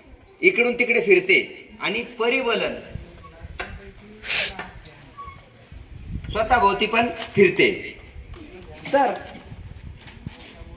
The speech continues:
हा जो कललेला अंश आहे, तेवीस डिग्री, त्यामुळेच हे ऋतू बनतात. म्हणजे पावसाळा, हिवाळा आणि उन्हाळा हे सगळे हे तिरपे असल्यामुळे बनतात.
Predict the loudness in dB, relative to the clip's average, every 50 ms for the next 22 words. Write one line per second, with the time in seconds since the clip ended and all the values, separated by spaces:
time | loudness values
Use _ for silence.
0 | -18 -16 -16 -14 -14 -8 -2 0 0 2 2 2 0 0 0 -2 -6 -12 -16 -16
1 | -16 -16 -16 -16 -18 -18 -18 -16 -18 -18 -18 -8 -2 2 2 4 6 4 4 6
2 | 4 2 0 0 2 2 2 2 2 2 2 2 4 2 0 -2 -4 -10 -12 -14
3 | -14 -16 -14 -4 2 2 4 4 4 4 4 2 4 2 0 -2 -2 -6 -14 -18
4 | -20 -20 -20 -12 -2 4 4 6 6 6 4 4 6 6 6 4 2 -2 -10 -10
5 | -12 -8 -2 4 4 6 6 6 4 4 4 2 2 0 0 4 4 4 4 4
6 | 0 -2 -2 -2 -6 -12 -16 -18 -20 -20 -20 -20 -20 -20 -20 -20 -20 -20 -20 -18
7 | -14 -10 -2 2 2 4 6 4 6 6 6 8 8 6 6 6 8 8 8 8
8 | 6 6 2 2 4 6 8 8 8 6 4 4 4 4 4 4 4 4 4 2
9 | -2 -4 -4 2 4 4 4 6 6 6 8 8 8 6 6 4 2 -2 -6 -8
10 | -8 -6 0 4 4 4 4 4 2 2 2 4 4 4 4 6 6 4 4 4
11 | 2 4 6 6 6 6 4 2 0 -2 -4 -6